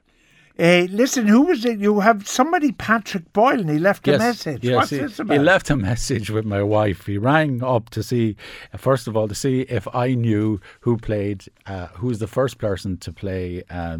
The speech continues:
Speaker 2: James
Speaker 1: This
Speaker 2: Bond.
Speaker 1: is obviously a trick question.
Speaker 2: No, it wasn't a trick question, as it turned out. Uh, the first person to play, uh, James Bond was Barry Nelson, uh, the American actor. He played him, this, I think they called him Jimmy Bond, in a series,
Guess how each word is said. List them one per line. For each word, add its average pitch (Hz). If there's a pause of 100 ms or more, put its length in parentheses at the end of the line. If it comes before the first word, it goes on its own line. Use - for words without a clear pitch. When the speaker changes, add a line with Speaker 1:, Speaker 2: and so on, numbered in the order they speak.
Speaker 2:
James 98
Speaker 1:
This 202
Speaker 2:
Bond. 240
Speaker 1:
is 196
obviously 180
a 135
trick 156
question. 160
Speaker 2:
No, 147
it 135
wasn't 165
a 113
trick 95
question, 90
as 90
it 92
turned 92
out. 85 (420)
Uh, 117
the 104
first 147
person 120
to -
play, 123
uh, 98
James 92
Bond 95
was 90
Barry 92
Nelson, 95 (380)
uh, 85
the 90
American 95
actor. 90
He 90
played 101
him, 98
this, 90
I 101
think 185
they 117
called 92
him 85
Jimmy 110
Bond, 87 (340)
in 98
a 98
series, 107